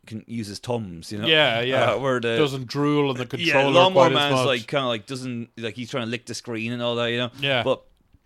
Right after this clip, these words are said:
Speaker 1: he starts doing little things, like, little, like, um,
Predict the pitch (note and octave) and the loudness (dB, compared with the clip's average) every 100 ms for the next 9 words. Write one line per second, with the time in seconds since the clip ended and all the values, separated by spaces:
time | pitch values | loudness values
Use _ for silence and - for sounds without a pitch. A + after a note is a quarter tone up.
0 | _ _ - D3 - F#3 G3 - F3 D3+ | _ _ -10 -8 -2 2 2 0 -2 -2
1 | D3+ G3 F#3+ F#3+ F#3+ F3 F3 D3 C3+ E3 | -2 -4 -4 -6 -6 -6 -8 -8 -8 -8
2 | D3+ C#3+ C3 C3 A#2+ A2+ A2 | -8 -8 -6 -4 -4 -4 -10